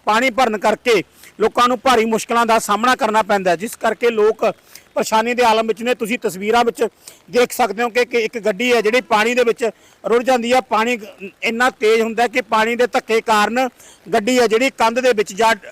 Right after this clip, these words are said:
ਵੱਜੀ ਹੈ। ਤਸਵੀਰਾਂ 'ਚ ਤੁਸੀਂ ਦੇਖ ਸਕਦੇ ਹੋ ਕਿ ਕਿਸ ਤਰ੍ਹਾਂ ਪਾਣੀ, ਅ, ਇੰਨਾ ਭਰਿਆ ਹੋਇਆ ਹੈ ਕਿ ਗੱਡੀਆਂ ਜਿਹੜੀਆਂ ਬੜੀ ਮੁਸ਼ਕਲ ਨਾਲ ਇੱਥੋਂ ਲੰਘ ਰਹੀਆਂ ਨੇ। ਭਾਰੀ ਮੁਸ਼ਕਲਾਂ ਦਾ ਸਾਹਮਣਾ ਜਿਹੜਾ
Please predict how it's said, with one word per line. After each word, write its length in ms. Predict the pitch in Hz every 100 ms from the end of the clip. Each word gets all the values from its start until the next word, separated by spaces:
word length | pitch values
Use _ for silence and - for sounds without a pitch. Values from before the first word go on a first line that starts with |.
| _ _ - - _ - -
ਵੱਜੀ 300 | 220 185 240
ਹੈ। 80 | 262
ਤਸਵੀਰਾਂ 440 | 247 185 214 240
'ਚ 40 | 214
ਤੁਸੀਂ 200 | 220 226
ਦੇਖ 180 | 220 -
ਸਕਦੇ 220 | 240 240
ਹੋ 40 |
ਕਿ 100 | 247
ਕਿਸ 200 | - 226
ਤਰ੍ਹਾਂ 200 | - 254
ਪਾਣੀ, 420 | - 220 226 233
ਅ, 840 | 175 - - - - 202 220 220 -
ਇੰਨਾ 220 | - 240
ਭਰਿਆ 300 | 262 294 247
ਹੋਇਆ 260 | 214 220 233
ਹੈ 60 | 240
ਕਿ 200 | 277 202 190
ਗੱਡੀਆਂ 340 | 208 208 254 240
ਜਿਹੜੀਆਂ 320 | 214 233 240
ਬੜੀ 200 | 220 233
ਮੁਸ਼ਕਲ 380 | 214 196 247 240
ਨਾਲ 180 | 220
ਇੱਥੋਂ 300 | 220 - 254 262 - - - 180
ਲੰਘ 240 | 214 247
ਰਹੀਆਂ 260 | 269 247 240
ਨੇ। 120 | 254
ਭਾਰੀ 320 | - 320 214
ਮੁਸ਼ਕਲਾਂ 420 | 226 202 240 240
ਦਾ 100 | 240
ਸਾਹਮਣਾ 360 | - 202 226 247
ਜਿਹੜਾ 220 | 233